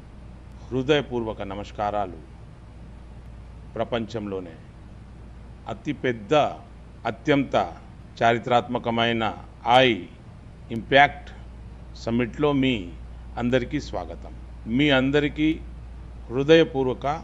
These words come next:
స్వాగతం పలుకుతున్నాను. ఈ సదస్సు ఏ భారతదేశంలో జరుగుతోందో, ఆ భారతదేశం మానవజాతిలో ఆరవ వంతును సూచిస్తుంది.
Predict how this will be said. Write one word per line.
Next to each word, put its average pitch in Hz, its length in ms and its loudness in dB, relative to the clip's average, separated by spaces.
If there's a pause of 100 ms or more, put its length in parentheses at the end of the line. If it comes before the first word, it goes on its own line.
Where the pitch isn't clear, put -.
(440)
స్వాగతం 117 600 2
పలుకుతున్నాను. 87 760 -10 (640)
ఈ 120 100 -2
సదస్సు 123 600 2 (1120)
ఏ 135 140 8
భారతదేశంలో 117 960 4
జరుగుతోందో, 101 720 -2 (800)
ఆ 110 80 4
భారతదేశం 135 840 2
మానవజాతిలో 123 720 2 (260)
ఆరవ 120 320 6
వంతును 117 280 -4
సూచిస్తుంది. - 760 -14